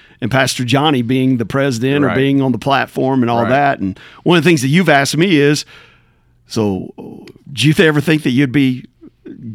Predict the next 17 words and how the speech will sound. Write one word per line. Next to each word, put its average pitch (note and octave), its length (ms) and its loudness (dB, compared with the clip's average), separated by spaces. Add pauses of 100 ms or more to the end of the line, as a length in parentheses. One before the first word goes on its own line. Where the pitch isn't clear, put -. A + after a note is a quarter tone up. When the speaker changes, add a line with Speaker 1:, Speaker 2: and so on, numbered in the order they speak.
(680)
Speaker 1:
Johnny D3+ 400 2
Hunt's D3+ 320 0
pastor?" - 560 0
Speaker 2:
Yeah. G#2 280 -4 (400)
Yeah. F3 440 2 (240)
Speaker 1:
<laughs> - 0 - (280)
Speaker 2:
Yeah. F2+ 280 -4 (360)
Speaker 1:
Yeah. C4 380 -2 (420)
Uh, C3+ 500 2 (420)
you G3 160 0
know, - 280 4
uh, - 300 2
I, - 180 2 (140)
I, F#3 280 2
I F3 120 4
didn't, G3+ 640 0
but D3 480 0